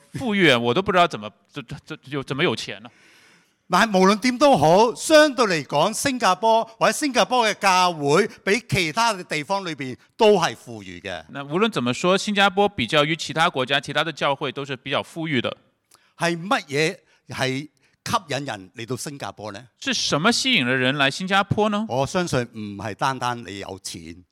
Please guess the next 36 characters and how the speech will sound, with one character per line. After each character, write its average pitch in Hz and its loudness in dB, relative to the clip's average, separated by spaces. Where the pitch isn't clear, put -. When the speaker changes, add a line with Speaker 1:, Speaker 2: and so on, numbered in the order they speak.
Speaker 1:
我 123 -10
相 220 -2
信 208 -6
不 165 -12
是 185 -6
單 220 -2
單 220 -2
的 196 -4
你 156 -6
有 170 -4
錢。 - -10
Speaker 2:
喺 214 0
新 285 0
加 254 4
坡 285 2
亦 214 0
都 294 0
係 196 6
被， 180 4
喺 220 0
二 185 4
零 147 -2
二 165 -4
四 151 -6
年 131 -4
呢， 196 2
被 175 0
選 190 -4
為 151 2
最 240 4
友 190 -2
善 202 -6
嘅 170 0
城 139 -6
市 113 -10
喎。 147 2